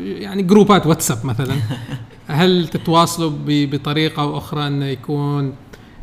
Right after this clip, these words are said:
Speaker 1: آه، يا ناس بكرة بعد شهر بيمر لنا الطير الفلاني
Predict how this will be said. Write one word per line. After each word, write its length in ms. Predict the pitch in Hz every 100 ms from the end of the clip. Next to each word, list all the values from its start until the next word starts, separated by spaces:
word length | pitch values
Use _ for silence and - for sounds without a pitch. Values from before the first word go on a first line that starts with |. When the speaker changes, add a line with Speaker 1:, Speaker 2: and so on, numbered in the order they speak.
| -
Speaker 1:
آه، 140 | 139
يا 220 | 135 147 147
ناس 480 | 147 156 - -
بكرة 840 | 143 113 147 143 143 143 143 147 151
بعد 300 | 139 131 135
شهر 360 | - 143 160 156
بيمر 400 | 135 135 139 143
لنا 180 | 143
الطير 340 | 131 - 143 135
الفلاني 600 | 120 139 135 147 175